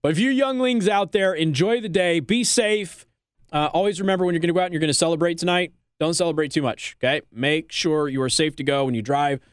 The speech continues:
Roads are slick anyway, so you always wanna use that extra caution, but at the same time, you don't wanna, you don't wanna get yourself hurt, especially on a day like today. Um, take care of your significant other in the, uh, the proper and appropriate, age-appropriate ways,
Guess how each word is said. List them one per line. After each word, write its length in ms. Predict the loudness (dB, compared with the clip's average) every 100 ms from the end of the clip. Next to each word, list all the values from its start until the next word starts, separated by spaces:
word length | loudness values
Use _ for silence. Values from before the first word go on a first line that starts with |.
| _ -2
Roads 260 | -2 0
are 60 | -2
slick 440 | 0 2 0 0 -2
anyway, 560 | 0 2 2 0 -2 -8 _ _
so 140 | -2
you 140 | 0 0
always 240 | 0 0
wanna 160 | 0 0
use 120 | 0
that 120 | -2
extra 280 | -2 -6 -6
caution, 400 | -2 0 0 -2
but 80 | -2
at 60 | -2
the 60 |
same 240 | -2 -2 0
time, 280 | 0 0
you 80 | 0
don't 180 | 0 -2
wanna, 320 | -2 -2 -2
you 80 | -2
don't 120 | -4
wanna 180 | -2 -4
get 220 | -6 -8
yourself 280 | -6 -4 -4
hurt, 220 | -2 -4 -6
especially 280 | -6 -4
on 60 | -6
a 40 |
day 160 | -4 -6
like 180 | -6 -12
today. 280 | -12 -12 -12 _ _ _ _ _
Um, 280 | -6 -4 -4 -4
take 180 | -2
care 160 | 0 -2
of 80 | 0
your 80 | -2
significant 420 | -2 -2 -2 -2
other 320 | -2 -2 -4 -8 _ _ _ _ _ _ -4
in 160 | 0
the, 180 | 2 2
uh, 120 | 0 -4 -8
the 120 | -6
proper 380 | -2 0 0 -2
and 120 | -2
appropriate, 800 | -2 -2 -2 -2 -2 -2 -6 -12 _
age-appropriate 680 | -2 -2 -2 -4 -2 0 0
ways, 440 | 0 0 0 -2